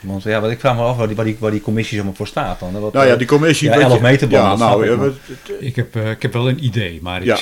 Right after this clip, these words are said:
Speaker 3: ik zeg
Speaker 2: de,
Speaker 3: niks.
Speaker 2: de, de,
Speaker 3: Ja.
Speaker 2: de, de elf meter band is een burgerband.
Speaker 1: Ja.
Speaker 2: Eh, wat ze hier in Nederland gedaan hebben, hè, met name, eh, Agentschap Telecom, het oude Agentschap Telecom, heeft eigenlijk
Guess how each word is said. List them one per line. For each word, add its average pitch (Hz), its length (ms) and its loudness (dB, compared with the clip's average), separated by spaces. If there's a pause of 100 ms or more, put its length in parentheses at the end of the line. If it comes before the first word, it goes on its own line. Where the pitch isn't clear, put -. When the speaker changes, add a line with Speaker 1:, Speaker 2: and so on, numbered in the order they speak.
Speaker 3:
ik 135 100 -12
zeg 113 220 -4
Speaker 2:
de, 135 80 2
Speaker 3:
niks. 143 160 2
Speaker 2:
de, 151 160 -2 (160)
de, 135 100 0
Speaker 3:
Ja. 127 240 -2 (120)
Speaker 2:
de, 123 360 2 (140)
de 117 160 -6
elf 139 260 0
meter 156 340 0
band 143 380 0 (280)
is - 180 -2
een 117 180 -4
burgerband. 95 800 0 (160)
Speaker 1:
Ja. 92 240 -6 (500)
Speaker 2:
Eh, 110 280 0
wat 139 160 2
ze 156 100 2
hier 151 160 6
in 123 80 2
Nederland 147 400 4
gedaan 110 400 0
hebben, 127 400 -2 (240)
hè, 123 220 -4
met 117 220 -4
name, 113 440 -2 (720)
eh, 101 100 -12 (880)
Agentschap 110 480 -4
Telecom, 123 460 0
het 110 120 -2
oude 101 300 0
Agentschap 104 640 -6
Telecom, 113 500 -4
heeft 110 240 -4
eigenlijk 143 680 -4